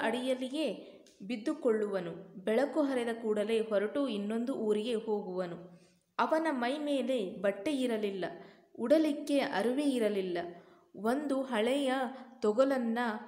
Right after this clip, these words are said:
ಹುಳಿ-, ಹುಲಿಯ ತೊಗಲನ್ನು ಸೊಂಟಕ್ಕೆ ಸುತ್ತಿಕೊಳ್ಳುತ್ತಿದ್ದನು.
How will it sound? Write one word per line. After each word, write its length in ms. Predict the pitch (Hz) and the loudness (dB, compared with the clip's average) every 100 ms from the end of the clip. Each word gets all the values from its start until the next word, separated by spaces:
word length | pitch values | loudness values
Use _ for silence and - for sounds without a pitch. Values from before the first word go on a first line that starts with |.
| - - _ | -16 -20 _
ಹುಳಿ-, 520 | - 262 302 311 - | -4 0 2 0 -2
ಹುಲಿಯ 380 | 214 247 302 302 247 - | -4 -2 0 0 0 0
ತೊಗಲನ್ನು 560 | 202 220 254 226 233 220 214 - - - | 0 0 0 0 -2 -2 -6 -12 -16 -6
ಸೊಂಟಕ್ಕೆ 540 | 247 262 294 311 294 | -2 0 -2 -2 -4
ಸುತ್ತಿಕೊಳ್ಳುತ್ತಿದ್ದನು. 1120 | 285 262 - 262 254 233 226 240 202 190 170 | -4 -6 -6 -4 -2 -2 -2 -6 -4 -4 -4